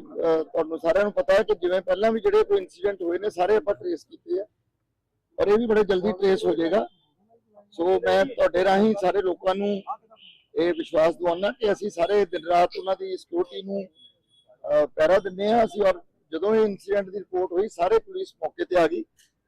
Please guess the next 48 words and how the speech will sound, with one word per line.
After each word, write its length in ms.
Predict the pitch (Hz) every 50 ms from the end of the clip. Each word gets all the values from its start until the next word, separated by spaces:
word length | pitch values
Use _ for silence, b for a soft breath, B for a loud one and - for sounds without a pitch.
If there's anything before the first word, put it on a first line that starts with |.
| _ _ -
ਫੋਰੈਂਸਿਕ 440 | 160 170 185 202 202 - 247 247
ਟੀਮ 360 | 220 _ - 214 208 226 233 226
ਜਿਹੜੀ 280 | 226 226 226 240 226
ਹੈ, 280 | 220 202 196 180 - - _ _ _ _ _ _ -
ਉਹ 80 | 180 190
ਵੀ 160 | 240 240 214
ਮੌਕੇ 220 | 190 180 - 202
ਤੇ 140 | 180 208 202
ਅਸੀਂ 140 | 160 180 185
ਬੁਲਾ 200 | 185 180 170 156
ਲਈ 160 | 160 160 165
ਸੀ, 160 | - - 247
ਉਹਨਾਂ 220 | 262 196 196 196 208
ਨੇ 80 | 208
ਵੀ 100 | 208 208
ਸਾਰਾ 460 | - 170 170 165 180 185 180 175 160 - _ _ _ _ _ _ _ -
ਆਪਣਾ 280 | 143 147 - - 175 175
ਸੈਂਪਲਿੰਗ 500 | - - 170 160 151 180 175 185 180 180
ਕਰ 200 | - 175 156 135
ਲਈ 180 | 147 170 196 220
ਹੈ 60 | 208
ਸਾਰੀ 280 | 196 - 185 170 175 175
ਟੋਟਲ 500 | - - 175 165 - - 339 330 320 311 _ _ _ _ _ _ _ -
ਡੈਬਰੀ 320 | 254 277 285 285 320 330 349
ਦੀ, 180 | 330 226 247 427 _ _ _ _ _ _ _ _ _ _ -
ਔਰ 140 | - 330 -
ਉਹ 160 | 185 190 190
ਵੀ 120 | 185 226 220
ਕਾਰਵਾਈ 360 | - 185 175 165 160 170 180
ਜਿਹੜੀ 180 | 175 170 185 185
ਚੱਲ 240 | - 170 151 -
ਰਹੀ 140 | - 156 185
ਹੈ 60 | 240
ਤਾਂ 180 | 240 - 175 170
ਕਿ 100 | 175 175
ਸਾਨੂੰ 260 | 151 165 165 170 175
ਪਤਾ 200 | - 175 - 170
ਲੱਗ 140 | 170 170 156
ਜਾਏ 180 | 151 - 370 427
ਕਿ 100 | _ _
ਕਿਸ 220 | _ - 381 -
ਤਰ੍ਹਾਂ 220 | - - 370 349
ਦਾ 80 | 349 349
ਮਟੀਰੀਅਲ 420 | 349 339 - 330 - 170 185 - -
ਯੂਜ਼ 240 | 320 - 302 277 254
ਹੋਇਆ 200 | 269 269 269 269
ਉਹਦੇ 140 | 269 285 294
ਵਿੱਚ। 160 | 285 302